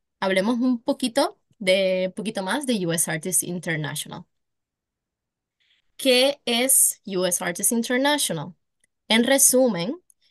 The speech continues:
U S A I es un programa anual de subvenciones para artistas ciudadanos estadounidenses que tengan una gira internacional agendada.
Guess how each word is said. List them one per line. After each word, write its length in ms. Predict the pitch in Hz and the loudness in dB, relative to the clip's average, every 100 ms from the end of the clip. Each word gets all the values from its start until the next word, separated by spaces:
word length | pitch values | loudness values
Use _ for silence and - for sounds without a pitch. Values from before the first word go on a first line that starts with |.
| _ - | _ -8
U 200 | 175 185 | 0 2
S 200 | 208 247 233 | 2 2 2
A 220 | 226 175 | 2 0
I 100 | 185 - _ _ _ - | -2 -8 _ _ _ -8
es 160 | 202 262 | -4 0
un 140 | 240 | 0
programa 480 | 247 233 226 240 254 | 0 2 2 0 -2
anual 560 | 233 226 190 165 185 - | -2 -2 -4 -6 -8 -10
de 160 | 185 190 | -4 2
subvenciones 880 | - 226 240 262 - 196 170 180 - | 2 2 0 0 0 -2 -6 -8 -4
para 260 | 180 180 | 0 0
artistas 600 | 175 - 190 180 - 165 | -2 -4 -8 -6 -12 -2
ciudadanos 580 | - 196 185 170 170 208 | -2 0 -2 -4 -4 -4
estadounidenses 960 | 240 254 254 262 247 165 165 170 170 - - - _ | -4 -2 -2 0 0 -2 -4 -6 -8 -12 -20 -20 _
que 140 | - 208 | -4 -2
tengan 320 | 202 226 247 | 0 0 0
una 200 | 240 240 | 0 0
gira 220 | 220 240 | 0 0
internacional 920 | 247 233 190 185 180 - 175 196 269 - | 0 -2 -4 -4 -6 -6 -2 -2 -2 -2
agendada. 840 | 202 185 180 160 156 160 156 - | -2 -2 -4 -4 -4 -6 -8 -14